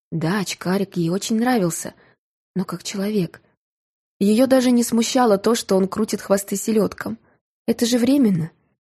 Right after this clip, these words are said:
Если бы её отец был снобом, она бы напряглась, но Александр Глебович сам, пока учился,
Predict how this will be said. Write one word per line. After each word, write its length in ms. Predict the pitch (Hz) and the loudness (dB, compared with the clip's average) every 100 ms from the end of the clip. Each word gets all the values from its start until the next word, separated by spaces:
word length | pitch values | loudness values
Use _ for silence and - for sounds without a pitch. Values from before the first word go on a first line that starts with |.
| _ - | _ -4
Если 320 | 196 208 214 | 0 0 0
бы 80 | 196 | 0
её 260 | 202 208 208 | 2 4 2
отец 300 | 208 208 190 | 2 0 2
был 160 | 196 | 0
снобом, 480 | 196 196 233 214 180 | 2 2 2 2 2
она 220 | 180 208 | 2 2
бы 100 | 214 | 2
напряглась, 640 | 208 202 214 190 226 - 202 | 0 0 0 2 0 -2 -2
но 120 | 180 | -2
Александр 540 | 208 - - 269 220 | -2 -4 -2 0 0
Глебович 480 | 196 220 208 196 - | 0 0 0 -2 -4
сам, 360 | - 233 214 170 | -6 -2 0 -2
пока 300 | 175 - 175 | -4 -4 -4
учился, 640 | 160 - 220 233 - 220 | -4 -4 -6 -6 -8 -10